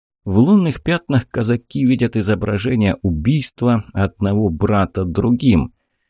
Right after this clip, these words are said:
С этим сюжетом связывается и объяснение фаз Луны. Дед Миколы рассказывал,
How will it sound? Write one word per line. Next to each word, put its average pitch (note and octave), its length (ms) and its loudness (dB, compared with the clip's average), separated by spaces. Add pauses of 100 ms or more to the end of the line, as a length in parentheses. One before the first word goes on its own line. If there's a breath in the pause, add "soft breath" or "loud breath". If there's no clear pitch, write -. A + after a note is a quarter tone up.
(280)
С - 120 -8
этим F#3+ 240 0
сюжетом C3 720 -2
связывается C#3+ 880 -2
и A2+ 220 -2
объяснение G#2 880 0
фаз - 480 -2
Луны. F2+ 440 0 (340)
Дед F2 420 0
Миколы F#2+ 460 -2
рассказывал, E2+ 680 -2